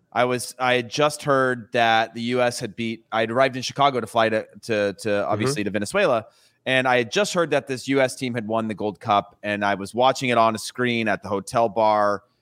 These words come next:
Speaker 1: And it's Benny Feilhaber running to the corner and someone pulling his shirt. It's that iconic shot of, of, of Benny and the crowd just basically being full Mexico and just this moment of, of running it late. And I remember feeling like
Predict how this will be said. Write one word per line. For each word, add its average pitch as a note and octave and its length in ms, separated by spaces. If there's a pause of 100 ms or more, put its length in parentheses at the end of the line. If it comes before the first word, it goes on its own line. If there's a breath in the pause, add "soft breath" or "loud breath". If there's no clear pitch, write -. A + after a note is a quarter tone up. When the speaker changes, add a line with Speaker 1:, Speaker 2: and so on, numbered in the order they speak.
(240)
Speaker 1:
And G#2 720
it's A#2 180
Benny C#3 240
Feilhaber A#2+ 540
running B2 300
to B2 60
the A2+ 80
corner A#2+ 420
and A#2 120
someone B2 260
pulling C3+ 300
his B2 100
shirt. A#2+ 220
It's A#2 120
that C3+ 140
iconic C#3+ 640
shot C3 360 (160)
of, A#2 240 (340)
of, A#2+ 340
of A#2 220
Benny D#3 360 (420 soft breath)
and B2 480
the A#2+ 60
crowd C#3+ 460 (200)
just D3 180 (140)
basically E3 400
being C3 400
full D#3 600
Mexico B2 720 (300 soft breath)
and C3+ 300
just D3 220
this C#3 180
moment D3 400
of, A#2+ 180
of B2 200
running C#3 240
it B2 100
late. D3 240
And B2 100
I A#2+ 40
remember C3 420
feeling D3+ 420
like A2+ 240